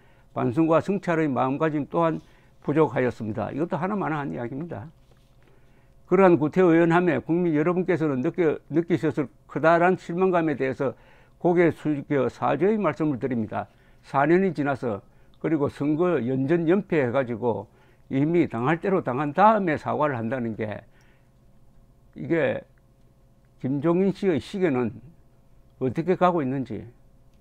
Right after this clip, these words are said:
아울러 탄핵을 계기로 우리 정치가 성숙하는 계기를 만들었어야 했는데, 민주화 법치가 오히려 퇴행한 작금의 정치 상황에 대해서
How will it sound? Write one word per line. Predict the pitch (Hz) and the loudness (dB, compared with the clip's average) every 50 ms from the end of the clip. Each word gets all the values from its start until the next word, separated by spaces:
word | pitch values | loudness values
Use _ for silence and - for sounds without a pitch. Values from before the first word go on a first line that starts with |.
| _ _ - _ _ _ _ _ _ _ _ - _ _ - | _ _ -20 _ _ _ _ _ _ _ _ -20 _ _ -2
아울러 | - 131 147 165 165 165 | 2 4 6 6 6 6
탄핵을 | - - - 147 170 190 202 208 180 | 4 2 0 2 4 4 4 4 4
계기로 | 147 160 147 135 165 147 131 | 2 2 2 4 2 2 2
우리 | 123 131 147 165 139 | 2 2 0 -2 0
정치가 | - 170 175 - - 190 175 143 | 0 -2 -2 0 -2 -2 -2 -2
성숙하는 | - 202 214 - 208 175 170 170 151 120 | -2 -2 -4 -2 -2 0 0 0 0 0
계기를 | 127 131 120 135 143 151 147 | -2 -4 -2 -2 -4 -2 -2
만들었어야 | 123 117 117 127 147 151 160 - - 143 135 123 | -2 -2 -2 -2 -2 -2 -4 -4 -2 -2 -2 -2
했는데, | 110 120 120 120 117 113 107 107 110 107 104 - _ _ _ _ _ - _ _ | -2 -2 -2 -2 -2 -4 -4 -4 -4 -4 -4 -8 _ _ _ _ _ -20 _ _
민주화 | - 147 180 196 185 175 185 165 147 127 | -2 0 0 0 2 4 4 6 6 6
법치가 | 98 143 170 - - - 185 165 170 139 | 4 2 -2 -2 -4 -8 -2 0 2 2
오히려 | 123 127 143 160 160 160 135 | 2 2 0 0 0 -2 -4
퇴행한 | - - - 147 135 139 156 156 156 151 139 123 | -4 -6 -6 -4 -2 0 0 0 0 0 -2 -4
작금의 | - - 170 160 - - 196 202 185 - | -4 -4 -6 -4 -4 -4 -2 -2 -2 -2
정치 | - 160 156 160 156 | -2 -4 -4 -4 -4
상황에 | 156 156 151 151 147 147 135 | -4 -2 -2 -2 -2 -4 -2
대해서 | 131 135 131 - 151 143 127 | -2 -4 -4 -2 -4 -4 -6